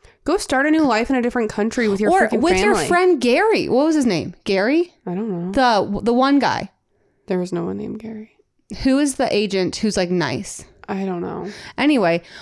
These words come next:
Speaker 2: why can't you just, like, go do his little witness protection thing? Like, yeah, it might not work, but at least it might work. And you can spend time with your daughter.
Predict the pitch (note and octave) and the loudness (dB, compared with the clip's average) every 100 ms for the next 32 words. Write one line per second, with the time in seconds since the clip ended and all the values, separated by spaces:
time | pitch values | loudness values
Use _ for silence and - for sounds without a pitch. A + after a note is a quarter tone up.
0 | - - B3+ D4+ F4 D#4 D4+ C#4 B3+ A#3 | -8 0 2 2 2 2 2 0 0 0
1 | A3+ B3+ B3+ A#3+ A3 B3+ B3+ A3 A3 A#3+ | 2 2 2 2 2 0 0 -2 -2 0
2 | D4 B3+ D3 - - F3+ C4+ C4 D#4+ - | 0 0 -4 -6 -12 0 0 2 0 2
3 | B3+ G3+ F#3 A#3+ G4+ G3 F3+ D#3 E3+ A3+ | 2 2 2 2 0 0 0 0 0 0
4 | - A#3 A3+ B3+ D#4 - E3+ E3 F#3+ G4+ | 0 2 4 4 2 2 2 2 2 2
5 | D#3+ D#3 E3 C#4 - - _ _ _ _ | 0 0 2 0 -4 -20 _ _ _ _
6 | _ _ _ - - - A#3 B3 C4 C4 | _ _ _ -20 -20 -6 0 2 2 2
7 | C4+ C#4 B3+ A3+ F3+ E3+ G3 F#3 E3 C#4 | 2 4 2 2 0 2 4 4 2 0